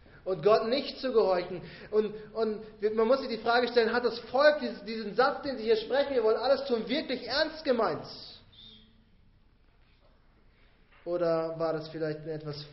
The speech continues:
voreilige Entscheidung, unüberlegte Reaktion? Hätte das Volk vielleicht besser reflektieren sollen? Können die Einwände bringen, aber wenn wir ehrlich sind,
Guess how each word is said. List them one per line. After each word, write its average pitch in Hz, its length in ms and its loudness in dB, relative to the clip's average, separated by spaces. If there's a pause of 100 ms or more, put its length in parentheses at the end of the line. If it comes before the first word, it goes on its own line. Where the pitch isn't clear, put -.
(100)
voreilige 156 640 -2
Entscheidung, 131 520 -14 (120)
unüberlegte 170 800 2
Reaktion? 139 580 -8 (1500)
Hätte 160 160 -6
das 165 140 -8
Volk 190 320 -2
vielleicht 175 260 -4
besser 185 260 0
reflektieren 202 680 -4
sollen? 139 320 -4 (2000)
Können 233 180 -6
die 190 60 -4
Einwände 180 340 -4
bringen, 202 320 -4
aber 156 200 -2
wenn 151 120 -6
wir 170 80 -2
ehrlich 190 280 -4
sind, 143 320 -12